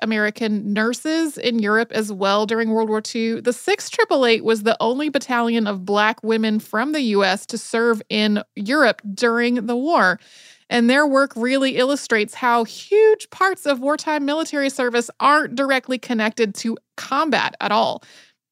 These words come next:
In this case, it was making sure American personnel in Europe could get their mail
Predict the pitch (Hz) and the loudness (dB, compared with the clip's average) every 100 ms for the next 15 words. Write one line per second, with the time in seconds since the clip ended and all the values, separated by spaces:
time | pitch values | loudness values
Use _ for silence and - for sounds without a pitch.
0 | - 254 254 311 349 - 294 254 247 151 | 0 2 2 2 0 0 -2 0 0 -6
1 | 139 220 208 226 262 285 269 - 202 185 | -2 -2 0 0 0 -2 -4 -2 0 0
2 | - 202 214 240 240 254 254 220 220 202 | 0 -2 0 0 0 -2 0 -2 0 0
3 | 202 190 202 202 208 208 - 220 190 247 | 0 0 0 0 2 0 -2 -2 0 0
4 | - 208 202 196 214 233 208 180 - | 0 0 0 2 4 4 2 0 -6